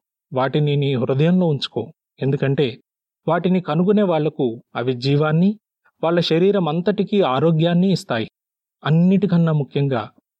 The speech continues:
నీ హృదయాన్ని భద్రంగా కాపాడుకో. ఎందుకంటే దానిలో నుండే జీవపు ఊటలు బయలుదేరతాయి.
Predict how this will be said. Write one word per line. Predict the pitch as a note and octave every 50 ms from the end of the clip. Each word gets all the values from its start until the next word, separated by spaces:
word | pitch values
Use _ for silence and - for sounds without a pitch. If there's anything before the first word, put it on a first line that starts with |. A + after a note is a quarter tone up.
| _ _ _ _ _
నీ | - B2+ C3+ C3
హృదయాన్ని | A#2+ A2+ A#2+ C3 B2 C#3 D3 D3 D3 D3 C#3+
భద్రంగా | C3 B2+ B2 B2 B2 - - D#3+ D#3 D#3 D#3 D#3 D3+
కాపాడుకో. | D3 - A#2+ B2 - - A2+ G#2+ - - - - _ _ _ _ _ _ _ -
ఎందుకంటే | B2+ C3 C3 B2 C3 B2 A#2+ B2+ A#2 A2+ - - _ _ _ _ _ _ _ _ _ -
దానిలో | C3+ B2+ C3+ C#3+ D#3 E3+ F3 F3 F3+
నుండే | E3+ E3 E3 D#3 D3+ D#3 D#3+ E3+ - _ _ _ _ _ _ -
జీవపు | C3+ B2+ C#3+ F3 G3+ G#3+ G#3+ G#3+ G3+
ఊటలు | E3+ D#3 D#3+ E3 F3 E3+ F3
బయలుదేరతాయి. | D#3+ C#3+ C#3 C3+ C3 C3+ C3+ B2+ B2 - - A2+ G#2+ A#2 B2